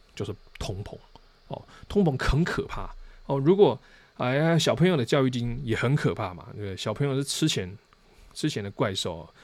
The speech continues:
你要是印钞能力是输给他，那，那就有点辛苦了哦。还有时候生活的开销，突然间的开销哦。所以其实，哦，能够退休哦，同时也能够让，将这些资产哦，能够持续的战胜通膨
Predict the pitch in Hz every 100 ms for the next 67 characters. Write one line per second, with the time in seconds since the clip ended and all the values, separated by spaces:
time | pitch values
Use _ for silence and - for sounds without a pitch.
0 | - 139 147 165 151 156 135 113 123 113
1 | 101 117 120 - 135 92 104 101 113 107
2 | 107 110 - 151 113 110 90 - 160 160
3 | - - - - - - - - 156 123
4 | 143 - 143 120 101 - - 131 135 -
5 | 123 - - 165 175 175 104 104 113 104
6 | 113 101 - 92 85 - - - - -
7 | - - - - - 202 180 143 - 131
8 | 127 123 - - - _ _ _ 107 92
9 | 101 117 165 165 180 170 - 156 160 -
10 | - 87 85 113 - 147 143 143 117 123
11 | 135 135 131 - 123 127 123 123 113 -
12 | 143 123 85 95 - - 107 120 113 -
13 | 123 143 117 127 120 107 - 127 127 87